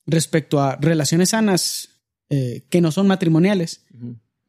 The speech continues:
Speaker 1: pues esta es la solución.
Speaker 2: Sí, y aún en el matrimonio es
Speaker 1: Sí, sí, también.
Speaker 2: hay, hay roles definidos por Dios, aunque los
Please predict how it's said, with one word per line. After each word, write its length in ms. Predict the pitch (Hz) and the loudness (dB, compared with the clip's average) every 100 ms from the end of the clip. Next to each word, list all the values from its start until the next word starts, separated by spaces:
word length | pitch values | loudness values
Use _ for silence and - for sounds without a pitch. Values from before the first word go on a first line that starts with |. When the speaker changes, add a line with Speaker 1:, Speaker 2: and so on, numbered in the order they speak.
| - | -6
Speaker 1:
pues 180 | 170 170 | -2 -2
esta 200 | - 202 | -2 -2
es 40 | |
la 60 | 202 | -2
solución. 580 | 190 160 180 208 - _ _ _ | -4 -6 -4 -6 -8 _ _ _
Speaker 2:
Sí, 260 | - 120 113 - | -6 -4 -6 -4
y 80 | 135 | -2
aún 180 | 143 185 | 0 2
en 80 | 208 | 2
el 60 | |
matrimonio 640 | 175 135 131 117 139 175 180 | 2 -2 -2 0 2 4 2
es 360 | 156 - - - - | 0 -4 -14 -16 -12
Speaker 1:
Sí, 320 | - 247 277 - - | -2 0 0 -4 -2
sí, 140 | 233 | -2
también. 300 | 247 185 196 175 | 2 2 2 2
Speaker 2:
hay, 120 | 127 | 0
hay 240 | 143 143 131 | 0 0 0
roles 380 | 143 165 214 208 | 2 4 2 0
definidos 420 | - 143 135 160 | -2 0 0 0
por 200 | 156 131 | -2 0
Dios, 500 | 131 190 - - _ _ _ _ _ _ _ _ _ | 2 0 -2 -14 _ _ _ _ _ _ _ _ _
aunque 280 | 135 127 131 | -4 0 2
los 920 | 120 113 117 113 - - - - _ | 4 4 2 -2 -8 -12 -14 -18 _